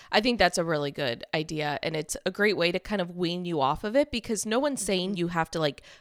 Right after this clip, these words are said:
Speaker 1: cut yourself off completely. You
Speaker 2: Yeah.
Speaker 1: might need to. I mean, some people out there <laughs> maybe need to, but you can just make it harder for you. So when you go on, you're gonna go on for a purpose.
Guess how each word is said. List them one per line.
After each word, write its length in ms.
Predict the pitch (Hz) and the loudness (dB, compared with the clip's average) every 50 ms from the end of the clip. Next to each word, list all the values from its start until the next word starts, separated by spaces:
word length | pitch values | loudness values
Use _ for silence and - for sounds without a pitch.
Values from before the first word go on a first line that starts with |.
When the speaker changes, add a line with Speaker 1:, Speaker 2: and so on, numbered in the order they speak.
| - - | -18 -8
Speaker 1:
cut 240 | - 214 208 - - | 0 0 0 2 2
yourself 340 | 196 180 - 196 175 - | 0 2 4 4 4 4
off 160 | 175 156 151 - | 4 2 2 2
completely. 640 | - 165 160 - - 143 95 - - - 135 113 - 190 | -2 -8 -8 -6 -6 -6 -6 -6 -6 -6 -4 -4 -4 -2
You 140 | 226 285 | 0 2
Speaker 2:
Yeah. 120 | - 262 311 | 6 8 8
Speaker 1:
might 220 | 403 403 320 156 | 8 8 6 4
need 180 | 160 165 143 - | 0 -2 -2 0
to. 280 | - 175 151 165 196 - | 2 4 6 6 6 6
I 60 | - 214 | 6 4
mean, 160 | 208 202 190 | 4 4 2
some 200 | - 240 226 233 | 4 4 4 4
people 220 | - 220 - - 175 | 4 -2 2 2 2
out 100 | 175 - | 2 4
there 160 | 208 220 220 | 2 0 0
<laughs> 100 | 214 214 | 2 2
maybe 160 | 190 - 170 | 2 2 0
need 200 | 165 - 160 175 - | -4 -4 -6 -6 -4
to, 200 | - 170 175 190 | -4 -2 -2 0
but 300 | 180 - 202 185 175 - - - - - - - - - | 4 6 8 8 8 6 4 -6 -18 -18 -18 -18 -18 -8
you 180 | - 214 269 269 | 2 4 4 4
can 140 | - 285 254 | 4 2 2
just 180 | 214 233 220 226 | 2 2 2 2
make 320 | 220 208 196 196 196 - | 2 4 6 4 6 6
it 300 | 226 208 185 - - - - - - _ - - | 4 4 4 4 0 -10 -20 -20 -20 _ -20 -16
harder 440 | - - - - 262 311 311 294 254 | -14 -4 4 6 8 8 8 8 4
for 260 | 214 - 202 180 180 | 4 4 2 4 4
you. 160 | 170 170 170 | 4 2 0
So 140 | 175 - 220 | 0 4 4
when 160 | 202 208 214 | 4 4 4
you 100 | 214 214 | 2 0
go 280 | 185 - 208 220 208 190 | 4 6 6 6 8 6
on, 280 | 160 156 170 202 233 254 | 6 6 6 6 4 4
you're 120 | 247 247 | 2 0
gonna 160 | 285 277 339 | 0 0 0
go 140 | - 311 269 | 2 4 4
on 120 | 226 214 | 4 4
for 140 | 208 - 160 | 2 0 -4
a 60 | 127 | -4
purpose. 640 | - - - 123 - - - - - - - - | -2 -2 -4 -4 -4 -4 -6 -6 -6 -6 -8 -10